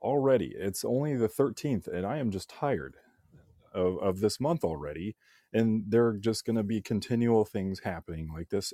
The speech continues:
every day. And, uh, all of you should be aware of that. So don't get exhausted like, like myself.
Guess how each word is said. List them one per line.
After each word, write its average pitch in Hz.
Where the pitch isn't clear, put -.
every 90
day. 98
And, 117
uh, 113
all 156
of 80
you 78
should -
be 110
aware 151
of 85
that. 71
So 113
don't 175
get 185
exhausted 139
like, 82
like 92
myself. 85